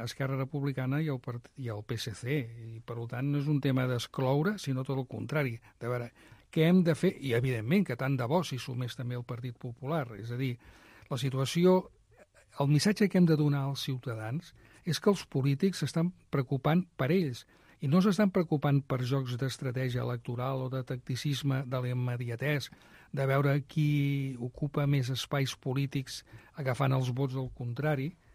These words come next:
sinó quines alternatives posem, proposem a la societat a partir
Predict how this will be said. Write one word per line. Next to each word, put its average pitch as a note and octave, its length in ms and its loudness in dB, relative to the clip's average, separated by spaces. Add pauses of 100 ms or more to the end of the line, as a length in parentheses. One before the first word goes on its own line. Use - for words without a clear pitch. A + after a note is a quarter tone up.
(200)
sinó D3+ 400 0 (840)
quines F#3 300 4
alternatives D#3 800 0 (180)
posem, D3+ 460 2
proposem C#3 800 0
a B2 160 -4
la A#2+ 80 -4
societat C#3+ 560 0 (400)
a D3+ 160 -2
partir D#3+ 420 2